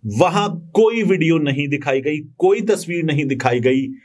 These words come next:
किसी स्क्रीन पर, मोबाइल पर कोई चीज सामने, किसी लैपटॉप पर, ये हुआ ही नहीं। इमरान खान साहब ने खुद उनसे कहा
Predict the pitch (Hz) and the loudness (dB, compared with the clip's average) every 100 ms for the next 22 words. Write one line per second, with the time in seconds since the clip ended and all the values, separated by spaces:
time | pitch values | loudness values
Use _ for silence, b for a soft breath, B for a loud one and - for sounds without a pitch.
0 | B B - 139 170 165 160 175 180 165 | B B -2 0 2 -2 0 0 2 0
1 | 160 139 131 139 151 151 156 139 135 135 | 2 2 2 2 0 -2 -2 -2 -4 -2
2 | 147 147 156 127 127 131 131 127 127 139 | -6 -2 -2 -2 -2 -2 -4 -4 -2 -2
3 | - 151 139 175 180 _ b b b 123 | -2 -6 -4 -4 -4 _ b b b 0
4 | 190 202 139 160 185 165 175 143 110 92 | 0 2 2 2 2 0 -2 -2 -4 -6
5 | - - B B B B B 151 156 190 | -12 -20 B B B B B 0 2 2
6 | 247 262 262 240 226 220 220 - - 277 | 2 2 2 2 0 0 -2 -4 -2 2
7 | 247 202 202 185 120 131 139 | 2 2 0 0 -2 -2 -6